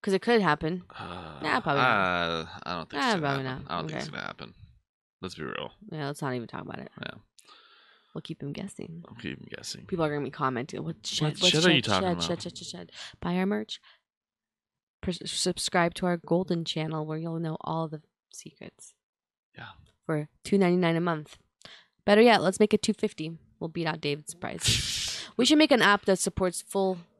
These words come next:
Speaker 1: Me Globe and sell an app for two ninety-nine.
Speaker 2: Two ninety-eight.
Speaker 1: Two ninety-eight.
Speaker 2: Undercut.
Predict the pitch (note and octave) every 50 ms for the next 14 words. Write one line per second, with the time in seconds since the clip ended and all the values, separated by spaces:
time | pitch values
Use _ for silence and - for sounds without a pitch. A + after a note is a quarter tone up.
0 | _ _ - F3 E3 - D#3 C#3+ C3 C#3+ D3+ D3 - - - _ _ _ _ _
1 | _ _ _ _ _ _ _ _ _ _ _ _ - E3 D#3+ - - - D#3+ D#3
2 | D3+ - D3+ D#3 - - E3 - - E3 D#3+ D3+ D3 D3 D3 D#3+ F#3 G3 F3+ E3+
3 | D#3 _ _ _ _ _ _ _ _ _ _ _ _ _ - - G#2 F#2 F#2 F#2
4 | F2+ F2 F2+ F2 F2 - _ _ - - _ _ _ _ _ _ - E3 D3+ C#3
5 | C#3 C#3 C#3 C3+ B2+ - _ _ _ _ _ _ _ _ _ _ _ _ _ _
6 | _ _ _ - - F#2+ F#2 F#2 F2 - - F#2+ F2 -